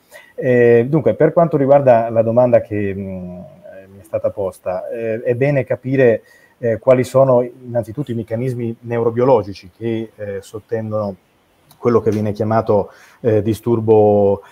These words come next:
eh, da stress post-traumatico, di cui poi ci parlerà molto più in dettaglio la dottoressa Onorato. Ehm, diciamo che è bene na-, avere sempre in mente, sempre ben presente, eh, la complessità,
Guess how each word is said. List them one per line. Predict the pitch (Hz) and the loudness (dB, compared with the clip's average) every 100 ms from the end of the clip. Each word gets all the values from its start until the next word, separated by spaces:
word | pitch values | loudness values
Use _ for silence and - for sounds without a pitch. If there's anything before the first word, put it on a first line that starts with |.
| - | -20
eh, | - 107 98 | -6 -2 -2
da | 95 107 | 0 0
stress | 101 110 113 - | 0 0 0 0
post-traumatico, | 101 104 110 113 143 110 110 | -4 -2 0 2 0 -2 -6
di | 104 | -6
cui | 101 110 | -6 -6
poi | 110 107 | -2 -2
ci | 107 101 | -4 -10
parlerà | 104 104 101 104 101 | -8 -4 -2 -2 -2
molto | 101 104 107 101 | -4 -4 -6 -6
più | 107 | -8
in | 104 | -6
dettaglio | 104 - 104 104 | -6 -4 -4 -2
la | 101 | -2
dottoressa | 101 107 101 - | -4 -4 -6 -4
Onorato. | 104 104 98 90 90 - - _ _ | -4 -2 -2 -6 -14 -20 -20 _ _
Ehm, | - 135 120 117 113 113 113 113 113 110 110 117 | -4 4 6 8 8 6 2 -4 -6 -8 -12 -14
diciamo | 123 120 170 175 127 | -12 -4 0 0 0
che | - 139 123 110 - 127 123 - | 0 2 2 0 -8 -16 -18 -14
è | 127 | -6
bene | 123 151 143 | 0 2 2
na-, | 131 131 135 123 | 0 -2 -6 -4
avere | 123 135 156 | 0 2 2
sempre | 151 156 123 | 0 -2 -2
in | 127 | -4
mente, | 135 143 143 - 135 120 110 | -2 -2 -4 -2 2 4 2
sempre | - 131 120 | -2 -4 -4
ben | 127 | -4
presente, | 117 117 123 135 120 110 - _ _ | -6 -4 -4 -2 -2 -4 -6 _ _
eh, | 131 110 107 107 113 | 0 2 2 2 0
la | 120 117 | -2 -4
complessità, | - 123 120 117 - 110 113 92 | -2 -4 -4 -4 -6 -2 0 -2